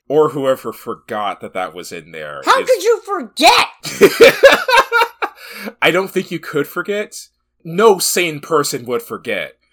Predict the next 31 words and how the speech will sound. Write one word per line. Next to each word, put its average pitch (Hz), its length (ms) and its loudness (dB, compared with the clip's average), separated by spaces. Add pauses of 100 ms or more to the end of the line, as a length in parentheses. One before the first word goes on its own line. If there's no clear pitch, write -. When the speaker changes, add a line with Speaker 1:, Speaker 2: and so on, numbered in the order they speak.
(240)
Speaker 1:
But 139 120 -2
I 143 60 0
could 143 160 -8
see 185 200 -6
it - 140 -6
being 156 240 -4
a 127 60 -8
thing, 123 560 -6
unfortunately, 120 840 -8
'cause 98 180 -10
this 92 120 -16
is 90 120 -18
just - 300 -14 (100)
how 95 160 -10
my 87 140 -12
cynicism 87 540 -14
works, 90 420 -12 (320)
of - 160 -4
someone, 113 760 -6
like, 107 180 -6
being 117 160 -12
like, 107 240 -10
"Oh, 107 340 -16
gro-, 92 440 -16 (100)
God, 95 300 -20
is 92 180 -18
Ezra 101 260 -16
Miller 92 160 -16
still, 101 140 -20 (180)
wait, 170 340 -8 (120)
shit, - 540 -4